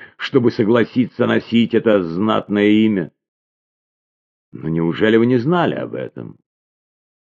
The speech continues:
«Нет, я не знала», подтвердила Марианна, забыв о сне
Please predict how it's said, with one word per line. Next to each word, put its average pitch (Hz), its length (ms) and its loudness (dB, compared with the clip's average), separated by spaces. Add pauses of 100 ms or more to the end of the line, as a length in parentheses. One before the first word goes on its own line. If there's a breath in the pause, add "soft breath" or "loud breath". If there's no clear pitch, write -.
(480)
«Нет, 90 840 0 (760)
я 71 200 -8
не 90 120 0
знала», 65 640 -6 (960)
подтвердила 82 840 0
Марианна, 92 840 0 (380)
забыв 117 760 2
о 98 240 0
сне 113 680 0